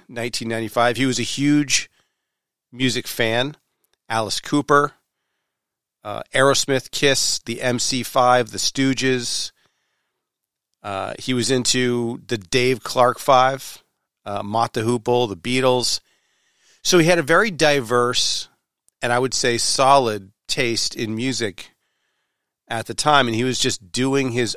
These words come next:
own thing. And around the time that he graduated high school, maybe a little bit before that, he started playing in bands.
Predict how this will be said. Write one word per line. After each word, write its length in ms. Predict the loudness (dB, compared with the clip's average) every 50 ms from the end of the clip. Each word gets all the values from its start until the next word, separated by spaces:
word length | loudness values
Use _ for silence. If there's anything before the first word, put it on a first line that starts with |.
| -8 -6
own 400 | -4 -2 0 0 0 -2 -4 -6
thing. 580 | -10 -14 -14 -6 -2 0 0 0 0 -4 -10 -18 _ _ _ _ _ _ _ _ _ _ _ _ _ _ _ _ _ _ _ _ _ _ -20 -20 -20 -20 -20 -20 -20 -20 -20 _ _ _ _ 2
And 360 | 4 4 4 4 4 2 2
around 280 | 2 4 4 6 6 4
the 60 | 2
time 280 | 0 2 4 4 4 4
that 80 | 2
he 60 | -2
graduated 520 | 0 2 4 4 4 2 0 -2 -2 -2 0
high 120 | -2 -2
school, 420 | -2 -2 -4 -2 0 0 0 0 0
maybe 220 | -2 -2 -4 -4
a 60 | -4
little 120 | -6 -6 -6
bit 220 | -8 -10 -12 _
before 340 | -16 -16 -6 -2 0 2 2
that, 140 | 2 2 0
he 60 | 0
started 260 | 0 0 0 0 0
playing 320 | -2 -4 -4 -4 -2 -2
in 120 | -4 -4 -4
bands. 580 | -4 -4 -4 -6 -8 -12 -12 -10 -12 -12 -12